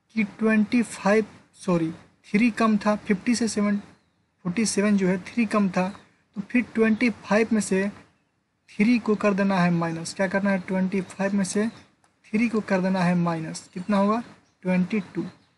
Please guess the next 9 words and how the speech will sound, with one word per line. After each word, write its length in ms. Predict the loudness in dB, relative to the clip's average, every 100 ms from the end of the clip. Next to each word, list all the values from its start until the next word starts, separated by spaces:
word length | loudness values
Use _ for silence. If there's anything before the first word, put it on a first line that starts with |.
| _
हमारा 260 | -4 -2 0
आंसर 160 | -2 -2
हो 80 |
जाएगा 280 | 0 0 0 -4 -8 -18
ट्वेंटी 340 | -6 -2 -2 -4 -10 -14 _ _ _
टू। 60 | -20 -20 _ _ _ _ _ _ _ _ _ _ _ _ _ _ _ _
समझ 240 | -8 0
में 140 | 0 2
आया? 220 | 0 0